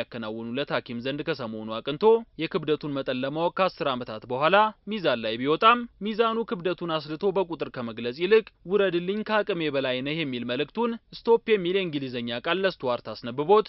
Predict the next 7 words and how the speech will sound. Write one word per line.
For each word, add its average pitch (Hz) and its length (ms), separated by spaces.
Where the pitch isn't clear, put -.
«ወግድልኝ» 127 540
ብሎታል። 185 460
ስቱዋርት 214 420
በክስተቱ 175 580
ቅስሙ 190 260
እንደተሰበረ 120 720
ቢናገርም 123 640